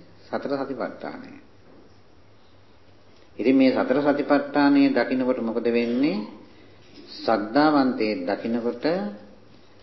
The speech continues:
අ, සැදැහැවතුන්ට සා-, ප්‍රසාද සංවේගය ඇති වෙනවලු. ප්‍රසාද සංවේගය කියන්නේ මොකද්ද? සංවේගය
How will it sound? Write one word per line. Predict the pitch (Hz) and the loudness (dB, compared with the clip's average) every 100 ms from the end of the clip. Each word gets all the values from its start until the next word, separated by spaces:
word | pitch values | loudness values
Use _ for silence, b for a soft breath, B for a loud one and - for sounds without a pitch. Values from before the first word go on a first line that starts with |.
| - - - - - - - - - - | -20 -20 -20 -20 -20 -20 -20 -20 -18 -14
අ, | 90 90 87 80 73 - - - - - - | -8 -6 -6 -8 -10 -12 -14 -18 -20 -20 -12
සැදැහැවතුන්ට | - - 127 156 156 151 143 160 160 156 185 190 185 - - - | -4 0 2 2 2 0 0 0 0 0 0 0 -4 -12 -14 -14
සා-, | - 113 104 101 - | -8 -6 -4 -6 -10
ප්‍රසාද | - 117 113 151 160 165 190 | -4 -2 2 4 4 4 2
සංවේගය | 185 156 151 147 131 151 | 2 2 4 2 0 0
ඇති | 131 - | -2 -4
වෙනවලු. | 85 - 76 - - - - - - - - - - - - - - - - - - - - | -8 -8 -10 -12 -16 -20 -20 -20 -20 -20 -20 -20 -20 -20 -20 -20 -20 -20 -20 -20 -20 -20 -4
ප්‍රසාද | 127 147 147 | -2 2 0
සංවේගය | 147 147 147 127 98 95 | 0 0 2 2 0 -4
කියන්නේ | 87 87 85 82 | -6 -8 -10 -12
මොකද්ද? | 82 85 | -12 -12
සංවේගය | 87 104 107 110 107 87 78 | -10 -6 -6 -6 -6 -6 -8